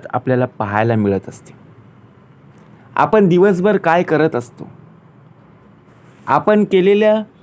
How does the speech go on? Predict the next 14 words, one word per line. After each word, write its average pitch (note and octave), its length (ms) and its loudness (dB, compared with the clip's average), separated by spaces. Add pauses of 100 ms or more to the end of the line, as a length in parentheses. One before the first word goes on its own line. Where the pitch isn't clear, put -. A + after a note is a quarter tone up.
कामामध्ये D#3+ 680 2 (800)
खरंच G3 480 0 (880)
यश E3+ 380 0
मिळत E3 320 2 (160)
आहे A#2 260 0
का, A2 200 -6 (1600)
पाहणं B2 380 -2
गरजेचं G#2 440 -2
आहे." - 100 -20 (2000)
एखादं D3 300 2
आपण D#3+ 300 0
काम D3+ 240 0
करत C#3+ 320 -4
असतो, - 240 -16